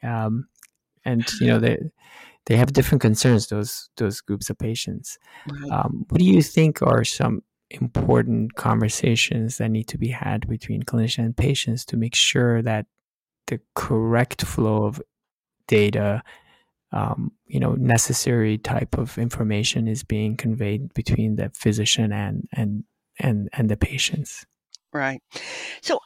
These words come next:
Speaker 2: I think it's probably helpful for doctors to at least raise the question, are you using any you know, consumer devices for monitoring your heart rate or your heart rhythm or,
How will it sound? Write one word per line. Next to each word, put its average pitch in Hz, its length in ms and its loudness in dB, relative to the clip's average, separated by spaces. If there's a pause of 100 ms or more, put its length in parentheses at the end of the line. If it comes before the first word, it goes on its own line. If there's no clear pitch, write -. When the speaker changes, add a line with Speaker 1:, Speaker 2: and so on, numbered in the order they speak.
(240)
Speaker 2:
I 302 260 4
think 269 260 0
it's - 300 -4
probably 240 720 -2
helpful 220 760 -2 (180)
for 147 500 2 (100)
doctors 175 680 2
to 160 100 0
at 143 100 -2
least 160 380 -4
raise 147 540 -2
the 147 80 -12
question, 123 880 -6 (480)
are 196 200 4
you 226 260 -4
using 202 680 -4
any 139 520 -2 (420)
you 156 140 4
know, 135 120 0
consumer 147 560 0
devices 123 800 -2
for 139 180 -6
monitoring 139 1120 -2 (340)
your 156 140 -2
heart 147 320 0
rate 127 400 -4
or 123 160 -2
your 120 180 -8
heart 123 260 -8
rhythm 117 540 -4
or, 151 500 2